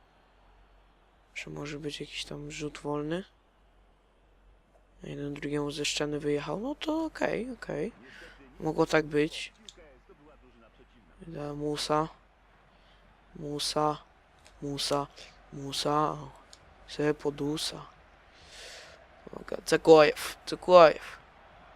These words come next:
Co zrobi? Dośrodkuje. Bania. Ładna akcja, wszystko ładnie rozegrane.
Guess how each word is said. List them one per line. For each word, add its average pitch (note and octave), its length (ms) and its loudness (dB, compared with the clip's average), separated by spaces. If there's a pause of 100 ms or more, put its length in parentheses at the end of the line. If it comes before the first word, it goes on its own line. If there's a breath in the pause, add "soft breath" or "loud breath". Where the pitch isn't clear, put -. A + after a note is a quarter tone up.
(640 loud breath)
Co D#3+ 80 0
zrobi? D#3 320 4 (380)
Dośrodkuje. D#3 680 2
Bania. D#3 300 8 (4000 loud breath)
Ładna D3+ 340 0
akcja, D3+ 280 2
wszystko - 400 -6
ładnie D3+ 340 0
rozegrane. D3 680 0